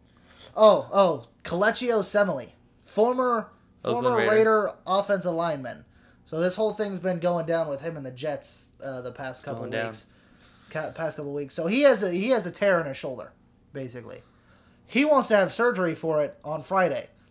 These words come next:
Speaker 1: The Jets are telling him, "No, you could play through it."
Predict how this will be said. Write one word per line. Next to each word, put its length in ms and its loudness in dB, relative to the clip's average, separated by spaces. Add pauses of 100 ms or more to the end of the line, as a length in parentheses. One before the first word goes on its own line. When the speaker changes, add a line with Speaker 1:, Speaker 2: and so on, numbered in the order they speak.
Speaker 1:
The 100 -6
Jets 260 2
are 60 0
telling 300 2
him, 160 -2 (240)
"No, 280 6
you 160 2
could 160 -4
play 200 2
through 280 -2
it." 120 -10